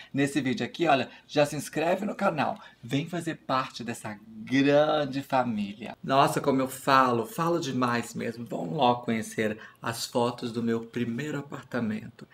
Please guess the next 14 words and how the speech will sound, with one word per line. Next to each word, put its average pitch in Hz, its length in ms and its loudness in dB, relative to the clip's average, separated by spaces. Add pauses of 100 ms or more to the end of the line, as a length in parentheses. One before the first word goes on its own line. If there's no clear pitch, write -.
(300)
E 165 80 -4
aqui 165 260 -8
está. - 460 -10 (360)
Assim 123 320 -6
que - 120 -6
você 123 500 -4 (160)
abria 120 380 -6
a - 20 -8
porta, 127 580 -2 (240)
você - 160 -8
já 113 140 0
deparava 113 560 -2
com - 200 -10
um 107 200 -6